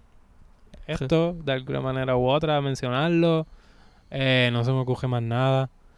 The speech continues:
Speaker 1: Maybe la naturaleza a nuestro alrededor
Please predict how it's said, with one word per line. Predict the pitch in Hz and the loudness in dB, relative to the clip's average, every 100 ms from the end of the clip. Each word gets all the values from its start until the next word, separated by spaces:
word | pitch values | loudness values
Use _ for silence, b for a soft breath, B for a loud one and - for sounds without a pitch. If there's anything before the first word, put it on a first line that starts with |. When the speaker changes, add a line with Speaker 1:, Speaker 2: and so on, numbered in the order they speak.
| b b b b b - | b b b b b -6
Speaker 1:
Maybe | 120 117 117 120 120 117 110 104 b b b - | -2 2 2 2 2 0 -2 -4 b b b -8
la | 113 | -4
naturaleza | 113 113 110 104 113 117 123 | -4 -2 -2 0 0 0 -2
a | |
nuestro | 117 - 117 | -2 -4 -6
alrededor | 110 110 104 120 | -4 -4 -2 -2